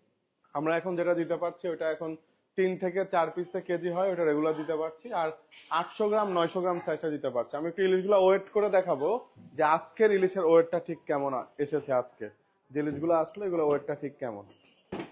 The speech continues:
এটা একটু ওয়েটটা দেই, এটা ওয়েট আছে নয়শো পঞ্চাশ গ্রাম। হ্যাঁ, আপনি ওই সাইডে চলে যান, এটা ভালো হবে। রেখে দাও এটা।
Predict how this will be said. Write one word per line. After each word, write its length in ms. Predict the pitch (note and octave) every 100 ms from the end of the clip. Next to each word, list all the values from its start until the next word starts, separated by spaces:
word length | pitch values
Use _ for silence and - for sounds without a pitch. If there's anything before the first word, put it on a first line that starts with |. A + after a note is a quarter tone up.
| _ _ _ _ _ _ _ _ _ _ _ _ _ - - _ _ _ _ _ _ _ _ _ _ _ _ _ _ -
এটা 120 | D3+ D#3+
একটু 120 | E3 E3+
ওয়েটটা 280 | E3 E3 E3+ C#3+
দেই, 160 | D3 A3 - - _ - - - - - D#3
এটা 140 | E3+ E3+
ওয়েট 180 | F3 F#3
আছে 220 | F#3 - G#3 G3 D#3+
নয়শো 420 | D#3+ F3 - G#3+ G#3+ G#3+
পঞ্চাশ 340 | F#3 F3 F#3+ D3+ C3
গ্রাম। 200 | A#2 F2+ _ _ _
হ্যাঁ, 120 | C3 B2
আপনি 100 | - F3+
ওই 60 | F3+
সাইডে 220 | F#3+ C#3+ A#2
চলে 140 | G2+ F#2
যান, 100 | - D2+ -
এটা 120 | B2+ A#2
ভালো 160 | A#2+ A#2 G#2+
হবে। 140 | - _ _ _ _ _ _ - - - _ _ _ _ _ _ _ - - - - - _ - - - - - - _ _ _ _ _ - - _ _ _ _ _ _ _ _ _ _ D#3
রেখে 180 | D3+ C3+
দাও 100 |
এটা। 120 | A2+